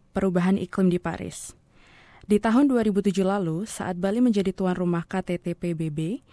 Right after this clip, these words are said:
sekitar dua ratus delegasi muda turut berpartisipasi dalam konferensi youth. Di tahun dua, dua ribu sembilan di Copenhagen, jumlah partisipan melejit menjadi seribu lima ratus orang.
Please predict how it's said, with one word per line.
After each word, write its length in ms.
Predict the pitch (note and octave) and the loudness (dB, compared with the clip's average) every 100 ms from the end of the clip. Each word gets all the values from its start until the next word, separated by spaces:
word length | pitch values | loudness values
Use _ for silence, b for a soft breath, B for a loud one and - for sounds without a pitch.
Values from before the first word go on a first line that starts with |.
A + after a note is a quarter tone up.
| B B - | B B -8
sekitar 400 | G#3+ G#3+ G#3+ G3+ | -2 0 0 2
dua 220 | G3+ G#3+ | 2 2
ratus 240 | - D4+ G#3+ | -2 -4 0
delegasi 480 | G3 F3+ F#3 - | 2 2 0 2
muda 320 | F#3+ F#3 F3+ F3+ | 2 4 2 2
turut 220 | F#3 E3+ | 0 0
berpartisipasi 800 | F3 - F3+ G3 - F#3+ F#3 G#3 | -2 -4 -4 -6 -4 -6 -2 0
dalam 260 | F3+ F3 | 2 0
konferensi 540 | F3 F3+ - F3+ F3 F3 | 0 -2 0 -4 -2 -6
youth. 320 | D#3 D3+ - - b b b b b b b | -6 -10 -18 -20 b b b b b b b
Di 160 | - G#3+ | 0 2
tahun 240 | G#3+ A3+ | 4 4
dua, 160 | A3+ A#3 - A3 - - | 4 2 2 0 -2 0
dua 120 | A3 | 2
ribu 180 | A#3 A3 | 2 0
sembilan 400 | A#3 A3 A3 F#3+ | 2 4 4 2
di 160 | F#3 - | 0 -2
Copenhagen, 720 | G#3 G3 E3+ F#3 E3 D#3 E3 b b b b - | 0 0 0 0 0 -2 -4 b b b b 2
jumlah 320 | B3 A3+ A3+ | 4 4 2
partisipan 560 | A3 A3 A#3 B3+ C4 | 0 -2 -2 -2 0
melejit 480 | D4 C4 G#3 - B3 | 2 2 0 -2 2
menjadi 320 | G#3+ F#3+ F3+ | 4 4 2
seribu 320 | F#3+ G#3 G#3+ G#3+ | 0 0 2 2
lima 160 | F#3+ | 2
ratus 240 | F3+ F3 - | -2 -6 -6
orang. 320 | F3 E3+ E3 | -6 -4 -6